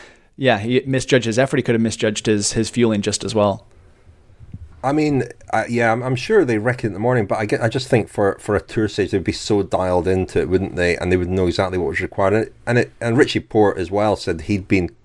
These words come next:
Speaker 2: caught out by just how difficult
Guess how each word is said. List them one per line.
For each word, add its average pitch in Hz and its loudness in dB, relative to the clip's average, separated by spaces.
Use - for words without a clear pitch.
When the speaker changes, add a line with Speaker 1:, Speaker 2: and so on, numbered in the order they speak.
Speaker 2:
caught - 0
out 98 0
by 87 0
just - -8
how 90 0
difficult 85 -4